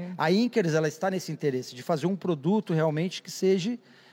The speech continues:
Speaker 2: é, é, de fato, fantástico, cara. E é possível. A gente tem uma tecnologia fantástica hoje pra poder tá fazendo
Speaker 1: Sim,
Speaker 2: isso.
Speaker 1: sim, somos capazes, né?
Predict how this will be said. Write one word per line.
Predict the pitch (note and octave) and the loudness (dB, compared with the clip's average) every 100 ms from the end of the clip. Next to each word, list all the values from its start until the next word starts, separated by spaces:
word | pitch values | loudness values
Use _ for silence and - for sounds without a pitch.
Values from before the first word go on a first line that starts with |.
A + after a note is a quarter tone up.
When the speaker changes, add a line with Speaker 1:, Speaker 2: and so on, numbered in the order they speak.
| _ - | _ -4
Speaker 2:
é, | D3+ D3+ D3+ D3 | -2 0 0 -2
é, | |
de | C#3 | -4
fato, | D#3+ E3 E3 F#3+ B3 | -2 2 4 2 -2
fantástico, | G#3+ C#4+ F4+ C#4+ B3+ A3 - C#3 | -4 -6 -4 -2 -2 -4 -10 -14
cara. | - C3 B2+ | -8 -6 -2
E | E3+ | 2
é | A3+ | 2
possível. | F#3 - C#4+ D4 G#3 | 0 -4 0 2 2
A | |
gente | D#3+ - | 2 0
tem | A#3 | -2
uma | |
tecnologia | A3+ A3+ A3+ G#3 F3 A3+ | -2 -2 0 2 2 0
fantástica | B3 G#3+ G3 G#3+ - E3+ | -4 -6 -6 -6 -6 -4
hoje | C#3 A2 | -4 -6
pra | C3+ | -12
poder | C#3 B2+ | -8 -6
tá | C#3 | -6
fazendo | B2 B2 B2+ | -6 -6 -6
Speaker 1:
Sim, | B2 F3 | -6 -6
Speaker 2:
isso. | A3 | -10
Speaker 1:
sim, | F3 | -8
somos | - F#3 A3 | -2 0 0
capazes, | A#3+ A3+ F3 F3 B2+ | -2 0 2 2 0
né? | C3 | -6